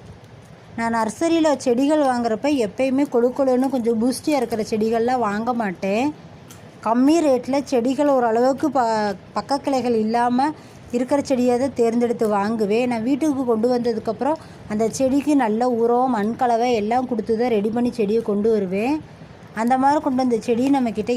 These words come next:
இருக்கு, உங்களுக்கு காமிக்கிறேன். போன டைம் வாங்குறப்ப அந்த செடி வந்து பிங்க் கலர்ல இருந்து ரோஸ் செடி நானூத்தம்பது ரூபாய் சொன்னாங்க. ஆனா கொஞ்சம் ரொம்ப டேமேஜாக இருந்தனால முந்நூறு ரூபாய்க்கு வாங்கிட்டு வந்தேன். அதுவும் இப்போ நிறைய பூ கொடுக்க ஆரம்பிச்சிட்ருக்கு. அந்த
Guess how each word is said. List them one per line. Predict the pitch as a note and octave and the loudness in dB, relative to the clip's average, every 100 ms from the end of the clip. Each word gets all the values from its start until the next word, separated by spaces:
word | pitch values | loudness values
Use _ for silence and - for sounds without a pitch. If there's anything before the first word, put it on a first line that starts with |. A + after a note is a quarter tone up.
| A3 | -2
இருக்கு, | G#3 A#3+ A#3+ | -2 0 0
உங்களுக்கு | G#3+ G3 G#3 | 0 -2 -2
காமிக்கிறேன். | G#3 A#3+ A#3 G3+ F#3+ A3 D4+ D#4 - - - - | 0 0 -2 -2 -2 -2 -2 -4 -14 -20 -20 -4
போன | A#3+ B3 B3+ | 0 2 2
டைம் | C#4 D4+ C#4 | 2 4 4
வாங்குறப்ப | A#3+ A#3+ A#3 B3+ D4 | 2 0 0 0 0
அந்த | A#3 - | 0 -2
செடி | A#3+ A3+ C4+ | -2 0 0
வந்து | B3 C#4+ C#4 | 0 -2 -2
பிங்க் | A#3+ B3 C4+ | -2 -2 0
கலர்ல | B3+ B3+ B3+ A#3+ | 2 2 0 -2
இருந்து | G#3+ G#3 G3+ G#3 G3+ | -2 -2 -2 -2 0
ரோஸ் | G#3 G#3+ - | -2 -2 -4
செடி | F#3+ G3 C4+ E4 - - - - G#3+ | 0 0 0 -4 -10 -20 -20 -10 -2
நானூத்தம்பது | A3+ C#4 C4+ C#4 B3+ | 0 2 2 2 2
ரூபாய் | A#3 C#4+ C#4+ | 2 0 0
சொன்னாங்க. | A#3 A3+ G#3 G#3 C4+ | -2 -2 -2 -2 -2
ஆனா | A#3 B3 | -2 -2
கொஞ்சம் | B3 A3 G#3+ | -2 0 0
ரொம்ப | G#3 A3 B3 D4 B3 | 0 0 2 0 0
டேமேஜாக | G#3+ A3+ B3+ A#3 B3+ | 0 0 0 0 0
இருந்தனால | A3+ G#3 A3 B3+ | -2 -4 -4 -2
முந்நூறு | G#3 G#3+ A3 | 0 -2 -2
ரூபாய்க்கு | A3+ A#3+ A#3+ | -2 -2 -4
வாங்கிட்டு | G3 F#3+ F#3+ | -4 -6 -4
வந்தேன். | F#3+ F#3 A3+ D4 - - - - - | -4 -2 -2 -4 -8 -20 -20 -18 -4
அதுவும் | G#3+ C4+ D#4 | 0 2 2
இப்போ | D4 A#3 | 2 2
நிறைய | G#3+ A3 C#4 B3 | 2 2 0 0
பூ | C4 B3+ | -2 0
கொடுக்க | A3 A3 G3 | -2 0 0
ஆரம்பிச்சிட்ருக்கு. | G3 G#3 - G#3+ F#3 F3+ F#3+ G3+ C4 D#4 - - - - - G3+ | -2 -4 -6 -6 -6 -6 -4 -2 -2 -4 -10 -20 -20 -20 -14 -6
அந்த | G#3 | -2